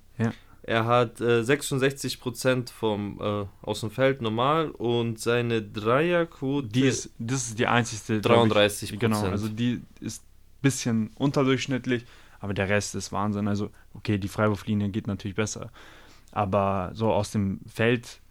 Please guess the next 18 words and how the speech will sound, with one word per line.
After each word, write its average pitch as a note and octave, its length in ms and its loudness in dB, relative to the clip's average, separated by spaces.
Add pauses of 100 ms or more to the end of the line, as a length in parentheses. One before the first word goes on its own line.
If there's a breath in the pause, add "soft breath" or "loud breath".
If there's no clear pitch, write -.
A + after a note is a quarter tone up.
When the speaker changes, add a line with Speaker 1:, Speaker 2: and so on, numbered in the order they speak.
(380)
Speaker 2:
Ja, A2+ 100 2
Speaker 1:
dieser A2+ 100 4
Speaker 2:
aber G#2+ 100 6
Effi-, A#2+ 60 4
Speaker 1:
Zweierbereich A#2 640 8
ist - 240 -6
Speaker 2:
seine A#2+ 400 2 (340)
Effizienz C3+ 720 0
liegt B2 180 0
bei A2+ 100 2
vierundsechzig G#2+ 720 0
Komma G2+ 240 -2
drei G2 180 2
Prozent, G2 380 -2
Speaker 1:
Ja, F2+ 60 2
also F2 140 0
Speaker 2:
also - 20 -8
gesamt. F2+ 540 -2